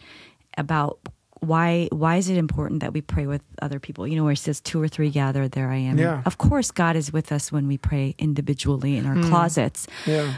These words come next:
Speaker 1: But he had, uh, he just said something really beautiful I'd never really thought of. And he said, There's, there is something about corporate worship, corporate prayer that is,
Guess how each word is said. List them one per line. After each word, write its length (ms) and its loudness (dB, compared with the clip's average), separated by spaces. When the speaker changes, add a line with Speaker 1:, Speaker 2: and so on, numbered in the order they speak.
Speaker 1:
But 240 4
he 240 2
had, 400 0
uh, 180 0
he 200 -4
just 220 -6
said 160 -2
something 440 -2
really 180 -2
beautiful 420 -2
I'd 120 -2
never 260 -2
really 120 -6
thought 300 -2
of. 100 -2
And 140 0
he 80 0
said, 200 -4
There's, 280 0
there 140 4
is 200 2
something 720 2
about 400 2
corporate 500 -2
worship, 540 -2
corporate 420 -2
prayer 480 0
that 380 0
is, 320 -2